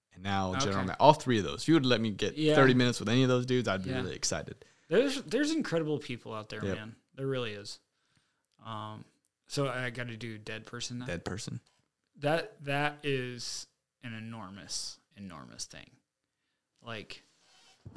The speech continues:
Speaker 2: like, so I, I, before I get to my pick, let me talk through some, some,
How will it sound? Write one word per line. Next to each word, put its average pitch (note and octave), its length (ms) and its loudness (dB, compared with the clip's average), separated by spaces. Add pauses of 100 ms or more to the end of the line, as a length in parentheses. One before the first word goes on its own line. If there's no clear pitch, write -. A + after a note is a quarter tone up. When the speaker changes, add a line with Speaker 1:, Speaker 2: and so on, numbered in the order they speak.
(960)
Speaker 2:
like, B2 280 -6 (300)
so D#3+ 160 4
I, D#3 320 6 (140)
I, E3 140 2 (480)
before F#3 380 10
I - 20 8
get D#3 260 4
to C3+ 420 4 (640)
my C3 300 0
pick, G#2+ 440 -6 (180)
let B2 100 -4
me A#2+ 100 -4
talk A#2 260 -6
through A#2 240 -4
some, G#2 420 -6 (220)
some, A#2+ 280 0